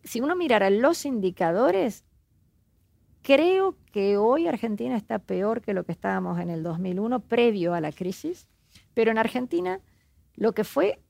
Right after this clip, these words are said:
el desbarajuste fue la devaluación y el default. Acá todavía no hemos tenido ni devaluación ni default.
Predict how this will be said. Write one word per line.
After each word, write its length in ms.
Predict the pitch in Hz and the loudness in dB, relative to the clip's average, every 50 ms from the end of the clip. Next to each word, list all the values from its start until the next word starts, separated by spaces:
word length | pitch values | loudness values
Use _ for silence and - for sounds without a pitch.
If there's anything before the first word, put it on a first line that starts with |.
| _ _ _ | _ _ _
el 220 | - 208 202 190 | 0 0 0 2
desbarajuste 960 | 185 196 180 185 196 185 175 165 175 - - 359 277 - _ _ 175 175 190 - | 2 0 0 0 0 0 0 0 -2 -2 -2 -2 -2 -2 _ _ -6 -6 -6 -8
fue 420 | - - - - 370 381 381 - | -14 -18 -6 -2 0 0 2 2
la 160 | 180 - 196 | 0 0 0
devaluación 920 | 180 180 180 170 165 165 170 156 160 175 - - - 277 294 302 339 381 - _ | -2 -2 -2 -2 -2 -2 -2 -2 -4 -6 -8 -8 -6 -4 -4 -4 -4 -6 -10 _
y 160 | - 196 180 165 | -10 -6 -6 -4
el 160 | 165 165 160 | -4 -4 -4
default. 520 | 160 175 165 - - 330 302 - - _ - _ _ _ _ _ _ _ _ _ _ _ _ _ _ _ _ _ _ _ _ _ _ | -4 -6 -8 -6 -6 -6 -6 -6 -6 _ -20 _ _ _ _ _ _ _ _ _ _ _ _ _ _ _ _ _ _ _ _ _ _
Acá 340 | 196 214 214 _ 302 339 349 | 0 0 2 _ 2 2 2
todavía 440 | - 349 262 240 240 240 247 214 | 2 0 2 2 2 2 0 -2
no 80 | 175 160 | -2 -4
hemos 180 | 160 185 208 208 | -4 -4 -4 -4
tenido 260 | - 220 233 233 233 | -6 -6 -6 -4 -4
ni 100 | 214 196 | -4 -4
devaluación 560 | 175 165 160 165 160 156 151 - 214 233 247 | -4 -4 -4 -4 -4 -6 -6 -6 -6 -6 -4
ni 100 | 247 208 | -4 -4
default. 480 | 156 143 - - - - - - - | -6 -6 -8 -6 -6 -6 -6 -6 -8